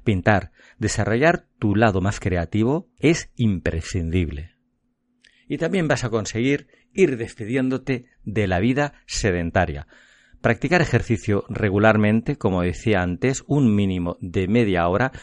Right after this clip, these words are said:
tres veces por semana, tiene unos efectos, vamos, que son imprescindibles para mantener un nivel óptimo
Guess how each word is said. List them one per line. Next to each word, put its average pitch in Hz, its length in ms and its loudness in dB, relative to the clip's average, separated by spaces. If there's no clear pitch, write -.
tres 123 240 0
veces 98 260 -6
por 92 140 -6
semana, 123 440 0
tiene 131 220 4
unos 110 220 0
efectos, 110 520 -2
vamos, 98 340 -2
que - 100 -6
son 127 520 -2
imprescindibles 113 1400 -2
para 101 200 0
mantener 92 520 -4
un 156 180 4
nivel 101 360 2
óptimo 139 540 -2